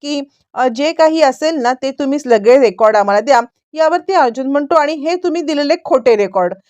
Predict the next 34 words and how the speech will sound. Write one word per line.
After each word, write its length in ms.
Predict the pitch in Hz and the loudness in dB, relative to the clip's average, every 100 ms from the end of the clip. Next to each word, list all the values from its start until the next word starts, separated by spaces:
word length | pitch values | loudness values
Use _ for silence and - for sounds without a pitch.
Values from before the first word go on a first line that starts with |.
| _ 247 | _ -4
यावरती 540 | 233 190 185 208 277 | 2 2 2 -4 -8
तो 160 | 269 262 | 2 4
आता 300 | 233 226 262 | 4 4 0
मॅनेजर 500 | 233 208 196 208 262 | 2 -2 -2 -2 -2
सांगायला 340 | 277 262 277 | -2 2 2
लागतो, 220 | 302 311 | 2 -2
"सर, 220 | 349 359 359 | 0 2 4
एक 220 | 359 339 | 2 -2
मिनिट, 320 | 339 254 190 _ _ - | 0 0 -2 _ _ -4
आम्ही 240 | 247 294 | 2 4
असे 220 | 302 311 | 4 2
कोणतेही 460 | 349 294 269 302 330 | 0 0 0 -2 -2
खोटे 320 | 349 359 269 311 | 0 0 2 2
रेकॉर्ड 400 | 294 302 294 262 | 2 2 0 0
दिलेले 300 | 277 302 330 | 0 2 2
नाहीयेत." 360 | 294 226 196 - _ _ | 2 0 -4 -6 _ _
यावरती 500 | 262 220 202 240 262 | 0 2 2 -2 -4
मग 160 | 254 262 - | -2 -2 2
अर्जुन 380 | 208 196 269 | 0 0 -2
म्हणतो, 320 | 302 233 226 254 | 0 0 2 2
"मग 120 | 277 - | 0 -2
तुमच्याकडून 600 | 269 226 262 302 285 285 | -2 2 2 4 2 0
पोलिसांनी 680 | 269 240 220 226 294 269 269 | 2 2 2 2 2 2 -2
ज्या 260 | 214 233 233 | 0 2 2
वेळेला 400 | 214 277 277 262 | 2 0 2 0
मागणी 420 | 262 220 214 247 247 | 2 2 0 -4 -4
केली 240 | 240 240 | -4 -2
होती, 360 | 285 349 269 202 190 _ _ - | 0 0 -2 -4 -8 _ _ 0
पोलिसांनी 540 | 294 285 302 359 349 | 2 4 2 0 0
ज्या 280 | 370 285 262 | 0 2 4
वेळेला 340 | 233 277 285 262 | 4 2 2 0
तुम्हाला 460 | 262 240 254 277 | -2 -4 -2 0
सांगितलं 500 | 285 247 214 226 233 | 0 -2 -2 -6 0
होतं 360 | 233 330 277 262 | 2 4 2 0